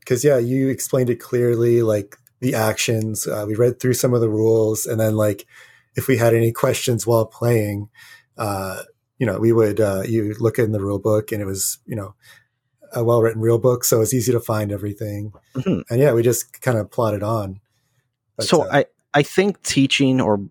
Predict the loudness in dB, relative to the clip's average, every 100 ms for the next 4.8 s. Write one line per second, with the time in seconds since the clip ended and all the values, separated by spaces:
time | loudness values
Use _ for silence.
0 | _ -4 -2 0 2 4 4 2 2 2
1 | 0 0 0 0 0 0 2 2 -2 -4
2 | -8 -10 -12 -8 -8 -8 -2 0 0 0
3 | 0 0 -2 0 2 2 2 -2 -8 -14
4 | -14 -16 -18 -20 _ 0 2 2